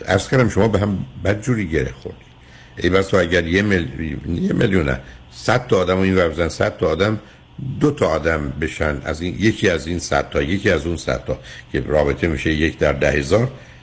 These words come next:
این دوتا با هم گره می‌خورن و شما این گره رو خوردید. و اتفاقاً به همون جهتی که اصلاً شاید در آغاز جذب هم شدید و بعدم باورها و اعتقاداتون.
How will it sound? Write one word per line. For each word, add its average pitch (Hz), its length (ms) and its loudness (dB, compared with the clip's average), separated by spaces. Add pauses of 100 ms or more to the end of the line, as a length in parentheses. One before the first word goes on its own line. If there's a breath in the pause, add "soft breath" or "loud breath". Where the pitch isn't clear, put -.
(160 loud breath)
این 104 100 2
دوتا 95 200 2
با 92 100 4
هم 90 120 2
گره 87 200 2
می‌خورن 76 320 0
و 80 40 0
شما 95 220 2
این 107 100 0
گره 101 340 2
رو 104 80 -4
خوردید. - 380 -10 (500 loud breath)
و - 40 0
اتفاقاً 95 280 2
به 101 160 2
همون 131 260 2
جهتی 78 320 0
که 69 120 2
اصلاً 80 300 -2 (540 loud breath)
شاید 85 320 0
در 80 180 2
آغاز 76 340 0
جذب 85 300 0
هم 80 260 -4
شدید - 240 -10 (240 loud breath)
و 85 40 0
بعدم 120 340 2
باورها 85 600 2
و 113 80 2
اعتقاداتون. 80 720 0